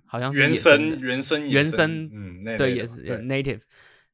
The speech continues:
Speaker 1: 它里头有很多歌，就什么《Counting Star》啊，
Speaker 2: 就很经典的啦，
Speaker 1: 这种。
Speaker 2: 什么都有啦。
Speaker 1: 对，很经典，就是它红的，它很红的时候的歌。然后
Speaker 2: 嗯。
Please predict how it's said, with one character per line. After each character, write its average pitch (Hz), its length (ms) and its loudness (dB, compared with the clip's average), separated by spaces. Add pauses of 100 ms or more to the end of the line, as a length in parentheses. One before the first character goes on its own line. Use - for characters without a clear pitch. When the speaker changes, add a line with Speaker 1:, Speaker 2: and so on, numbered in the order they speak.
(120)
Speaker 1:
它 160 140 6
里 156 100 0
头 131 140 2
有 143 60 0
很 135 100 -4
多 131 140 0
歌， 139 180 -2
就 135 100 -4
什 120 140 -8
么 120 80 -8
《Counting 139 500 -6
Star》 - 180 -6
啊， 113 640 -8
Speaker 2:
就 147 100 0
很 113 180 -6
经 143 200 -2
典 123 200 2
的 101 100 0
啦， 98 100 -2
Speaker 1:
这 90 60 -4
种。 - 20 -6
Speaker 2:
什 107 140 -4
么 110 80 -4
都 123 140 4
有 113 80 2
啦。 131 60 0
Speaker 1:
对， 123 100 -2
很 127 160 -4
经 151 160 -6
典， 127 160 -4
就 151 120 0
是 156 260 -6
它 151 240 -2
红 127 220 -2
的， 131 140 -2
它 156 160 -6
很 131 300 -8
红 120 220 -12
的 127 100 -8
时 117 140 -14
候 117 140 -10
的 104 100 -14
歌。 107 220 -16
然 123 100 -14
后 165 160 -6
Speaker 2:
嗯。 87 180 -14